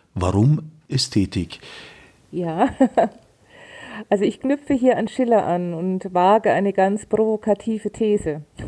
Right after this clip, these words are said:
Speaker 2: <laughs> Äh, nämlich, dass Schiller uns, äh, Urteilskriterien an die Hand geben kann für eine neue Kulturkritik im Zeitalter des Digitalen.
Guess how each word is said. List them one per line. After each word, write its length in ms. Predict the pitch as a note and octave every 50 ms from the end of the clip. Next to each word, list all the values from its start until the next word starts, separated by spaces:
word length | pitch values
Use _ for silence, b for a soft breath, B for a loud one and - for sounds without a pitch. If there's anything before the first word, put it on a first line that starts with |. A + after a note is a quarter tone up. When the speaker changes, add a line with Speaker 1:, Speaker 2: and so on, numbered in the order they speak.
| -
Speaker 2:
<laughs> 80 | - A#3+ - - - G#3 _ B B B B B B B B B A3+ G#3 G#3+ _
Äh, 320 | - F#3 F#3+ F#3+ F#3+ F#3+ F#3+
nämlich, 440 | G3 G#3 A3 A3 G#3+ A3+ G#3+ G3
dass 220 | - G#3 G3 A3 G#3 - - - - -
Schiller 480 | - C4+ B3 B3+ B3+ B3 A#3+ A3+ G#3 -
uns, 560 | G3+ A3 A3 G#3+ A3 G#3 - - - - -
äh, 280 | - - G#3 G3+ G3 G3+ -
Urteilskriterien 1400 | - - C#4 D#4 - B3+ A#3 G3+ F#3+ F#3+ F#3+ - _ - G#3+ G#3 G#3+ - - G#3 G3 G3 G3 F#3+ F#3+ F#3 F#3 -
an 180 | - F#3 F#3+
die 160 | F#3+ F#3+ G3+
Hand 380 | F#3+ G3 F#3+ F#3+ G#3 G#3+ - - _ _ _ _
geben 400 | - - G#3+ G#3+ G#3 G#3 G3+ F#3+ - _ _ _ _ _
kann 500 | - - - G#3 G#3 G#3+ A3 A#3 B3 B3
für 540 | - - - - A#3+ B3 B3+ C4 B3+ - -
eine 320 | - G3+ G#3 G#3 G#3+ G#3 G3+
neue 520 | G3 F#3 F#3+ F#3+ G3+ G#3 G#3 G#3 G3+ G3
Kulturkritik 1200 | G3 - - G#3 G3+ - - B3 B3 A#3+ A#3+ - G3 G3 - - G3 F#3+ F3+ - - - - _ -
im 160 | - F#3+ F#3+
Zeitalter 560 | F#3+ - G3 F#3+ G3 G3 - F#3+ G3 F#3 F#3 F#3+
des 200 | F3+ F#3 - -
Digitalen. 840 | G3+ F3+ - F#3+ F#3+ - F#3+ F3+ E3+ E3 D#3 D3+ D3+ D#3 F3 F3+